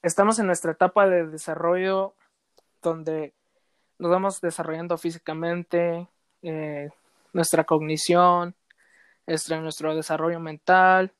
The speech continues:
nuestro sistema nervioso central se está desarrollando y todo eso. Entonces, al ingerir drogas, drogas, perdón, eh, sí puede haber un cambio, o sea, incluso esos cambios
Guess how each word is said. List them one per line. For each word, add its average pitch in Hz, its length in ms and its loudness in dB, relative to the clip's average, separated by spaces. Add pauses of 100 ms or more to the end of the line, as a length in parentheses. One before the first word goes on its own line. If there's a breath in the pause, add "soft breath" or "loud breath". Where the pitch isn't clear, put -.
(880)
nuestro 160 560 -6
sistema 170 420 -12
nervioso 170 380 -8
central 160 420 0
se 170 80 -6
está 185 200 2
desarrollando 180 880 -2
y 175 60 -10
todo 175 320 -2
eso. 202 340 -6 (640)
Entonces, 190 460 -4
al 180 120 -2
ingerir 175 360 -6
drogas, 185 420 -2 (180)
drogas, 190 380 0
perdón, 208 400 -6 (220)
eh, 165 300 -10
sí 170 160 -8
puede 170 240 -4
haber 160 200 -6
un 165 100 -12
cambio, 160 400 -8
o 156 40 -14
sea, 151 460 -12 (840)
incluso 170 1080 4 (1400)
esos 170 600 0
cambios 185 540 -6